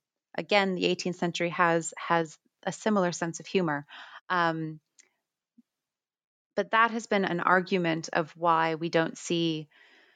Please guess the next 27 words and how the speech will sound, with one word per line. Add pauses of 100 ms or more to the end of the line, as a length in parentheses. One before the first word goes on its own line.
(1120)
um, (400)
fur
muffs
in
portraiture
as
much,
that
we
don't
see, (360)
um, (160)
that
they
kind
of (180)
lose
fashion
and
they
become
sort
of
more, (420)
um,
sexually
promiscuous,